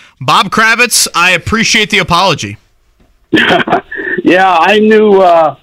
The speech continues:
Speaker 2: when I heard this, I was like, "Oh, I'm gonna have to write me a big old mea culpa, aren't I?" But, uh, you know, look, uh, things change, circumstances change in, in sports and in life. And, uh,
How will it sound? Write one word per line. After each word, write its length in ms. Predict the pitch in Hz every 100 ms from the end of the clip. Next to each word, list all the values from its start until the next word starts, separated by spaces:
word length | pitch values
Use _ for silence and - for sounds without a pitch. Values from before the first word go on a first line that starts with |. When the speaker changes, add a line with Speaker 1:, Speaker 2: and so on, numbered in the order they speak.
| _ - -
Speaker 2:
when 160 | 147
I 160 | 165 156
heard 260 | 151 190 156
this, 160 | 160
I 120 | 156 139
was 80 |
like, 220 | 135 123 -
"Oh, 160 | 156
I'm 140 | 151 170
gonna 100 | 156
have 160 | 151
to 80 | 135
write 260 | 131 143 135
me 120 | 147
a 40 |
big 340 | - 147 147 143
old 200 | 143 135
mea 240 | 156 139 -
culpa, 320 | 135 143 -
aren't 340 | 101 120 117 107
I?" 220 | 98 95 - - - _ _ -
But, 300 | 139 123 - -
uh, 300 | 135 120 98 - - - -
you 80 | 214
know, 160 | 202
look, 400 | 196 208 175 -
uh, 540 | 151 151 151 147 143 131 - _ _ _ _ -
things 400 | 175 185 180 - -
change, 400 | 170 170 170 180 -
circumstances 1000 | 180 180 - 156 - 165 165 156 151 - -
change 500 | 156 156 156 165 143
in, 300 | 143 131 120
in 180 | 127 131
sports 480 | - 135 143 156 -
and 100 | 151
in 140 | 139 127
life. 460 | 123 135 160 -
And, 280 | 143 127 127
uh, 220 | 123 120